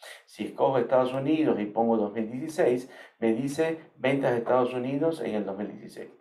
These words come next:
¿Cómo hacemos esto? Vamos a cerrar esta hojita y nos vamos a, a este reporte. Esto es lo tradicional, tenemos un título básico de ventas por mes. Y está escogido Reino Unido y dos mil catorce. ¿Cómo cambio al título interactivo?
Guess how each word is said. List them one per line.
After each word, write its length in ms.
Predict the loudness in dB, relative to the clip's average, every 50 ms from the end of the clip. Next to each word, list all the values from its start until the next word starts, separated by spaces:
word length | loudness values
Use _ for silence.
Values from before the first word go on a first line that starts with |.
| _ -20 -20 -20 _ _ _
¿Cómo 220 | -4 0 2 2 4
hacemos 300 | 4 4 4 6 6 6
esto? 340 | 4 4 0 -4 -10 -10 -2
Vamos 320 | 0 0 2 2 2 0 0
a 140 | -2 -2
cerrar 340 | 0 0 2 2 4 2 2
esta 260 | 0 -4 0 4 4
hojita 680 | 6 6 4 0 -4 0 4 6 6 6 4 0 -6 _ _ _ _ _ -12
y 80 | -10
nos 160 | -8 -6 -4 -2
vamos 280 | -2 -2 -2 -2 0
a, 220 | 0 0 0 -2 -12 _ _ _ -2
a 60 | -2 -2
este 180 | -2 -2 -8
reporte. 460 | -8 -8 -10 -12 -16 -16 -18 _ _ _ _ _ _ -20 -20 _ _ _ _ -4
Esto 200 | -2 0 2 2
es 60 | 2
lo 40 | 4
tradicional, 560 | 4 4 4 4 4 2 2 4 4 2 2
tenemos 360 | 2 -2 0 2 0 0 0 -2
un 140 | -6 -10
título 760 | -10 -14 -10 -2 2 6 6 6 4 2 -4 -12 _ _ _ _
básico 640 | 2 2 2 2 2 -8 -12 -10 -12 -14 -14 -14 _ -8
de 100 | -4 -2
ventas 280 | -2 -2 -2 -4 -4
por 160 | -6 -8 -8
mes. 280 | -8 -10 -12 -16 _ _ _ _ _ _ -20 -20 _ _
Y 100 | -10 -8
está 140 | -4 -2 -2
escogido 760 | 0 0 0 -2 0 0 0 4 4 4 4 4 0 -6 -12 -2
Reino 240 | 0 2 2 2 2
Unido 640 | 0 -2 -2 0 2 4 4 4 2 0 -4 -10 -10
y 100 | -8 -6
dos 100 | -6 -6
mil 140 | -6 -8 -4
catorce. 420 | -2 -4 -2 -2 -6 -8 -8 -16 _ _ _ _ _ _ _ _ _
¿Cómo 380 | -4 -2 0 2 2 0 0 0
cambio 600 | 0 0 2 2 0 -2 -4 -8 -10 -14 _ _ _
al 220 | 0 0 0 0
título 280 | -4 -8 -8 -8 -6 -6
interactivo? 640 | -6 -4 -4 -4 -4 -4 -8 -12 -14 -14 -16 -20